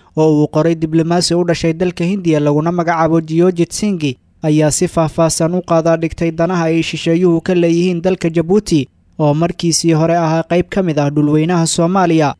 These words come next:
Qoraaga ayaa warbixintiisa ku bilaabay, "Dalka Djibouti waxa uu ku yaallaa afka gacanka Cadan, halkaasoo ay kala kulanto Badda Cas iyo sidoo kale Baabul Mandab. Labada kun iyo shantii markaan booqday Djibouti, waxaan la yaabay markaan arkay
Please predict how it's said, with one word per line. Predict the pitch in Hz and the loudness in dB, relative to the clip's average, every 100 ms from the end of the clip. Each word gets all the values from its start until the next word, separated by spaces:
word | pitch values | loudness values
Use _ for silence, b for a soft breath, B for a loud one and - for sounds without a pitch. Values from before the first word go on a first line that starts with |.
| _ _ _ | _ _ _
Qoraaga | 151 156 175 165 | -2 0 0 0
ayaa | 160 165 165 | 2 2 2
warbixintiisa | 165 160 156 196 175 160 165 | 0 -4 -6 -4 -4 -4 -2
ku | 208 | -2
bilaabay, | 190 185 170 156 151 131 b b b | 0 2 2 2 0 -4 b b b
"Dalka | 185 202 202 | -2 0 0
Djibouti | 190 190 202 202 156 | -2 0 0 0 2
waxa | 151 147 147 | 2 2 2
uu | 147 147 | 0 0
ku | 185 | 0
yaallaa | 175 160 165 170 | 2 2 0 0
afka | 175 170 | -2 -4
gacanka | 165 190 175 170 | -4 -4 -4 -4
Cadan, | 170 190 170 131 - _ _ | -2 0 -2 -4 -12 _ _
halkaasoo | 151 147 160 165 170 170 | -4 -4 0 0 2 2
ay | 165 165 | 2 0
kala | 165 180 | 0 -2
kulanto | 180 170 165 170 | 0 0 0 -2
Badda | 196 190 151 | -2 0 0
Cas | 139 - | 0 -2
iyo | 151 147 | -2 0
sidoo | 185 170 165 | 0 2 0
kale | 160 165 160 | 0 0 0
Baabul | 170 160 170 | 0 2 2
Mandab. | 175 202 185 147 127 _ _ - | 2 0 0 -2 -4 _ _ -4
Labada | 170 214 202 | -2 0 0
kun | 202 | 0
iyo | 202 | -2
shantii | 180 214 - 151 | -2 -4 -2 -4
markaan | 160 180 165 160 | -4 -4 -4 -2
booqday | 165 160 160 160 | 0 0 -2 -2
Djibouti, | 165 165 208 - 147 - _ _ - | -2 0 0 2 0 -2 _ _ -2
waxaan | 151 - 151 160 | -2 0 -2 2
la | 175 | 2
yaabay | 170 165 165 | 2 2 0
markaan | 180 196 185 160 | -2 -4 -4 -4
arkay | 147 - | -4 -4